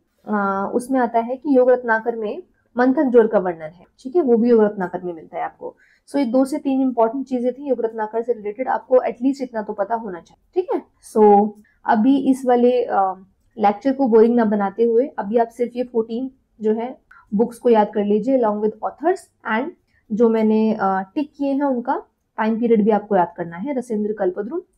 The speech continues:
रस कौमुदी, योग रत्नाकर, इनके सबसे पहले याद करने हैं, Fine। So थोड़ा सा change कर लेते हैं, otherwise काफी सारे books हैं, otherwise आप याद करते रहेंगे तो bore हो जाएंगे। So just for change fourteen books के साथ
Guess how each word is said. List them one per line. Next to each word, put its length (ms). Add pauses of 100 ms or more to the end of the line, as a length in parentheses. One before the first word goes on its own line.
(140)
रस 140
कौमुदी, 400
योग 140
रत्नाकर, 520 (340)
इनके 260
सबसे 280
पहले 200
याद 220
करने 220
हैं, 120 (160)
Fine। 200 (380)
So 340 (340)
थोड़ा 140
सा 100
change 300
कर 160
लेते 280
हैं, 180
otherwise 380
काफी 280
सारे 280
books 420
हैं, 200
otherwise 340
आप 120
याद 240
करते 200
रहेंगे 180
तो 120
bore 220
हो 60
जाएंगे। 400 (360)
So 80
just 220
for 160
change 360 (420)
fourteen 300
books 200
के 120
साथ 200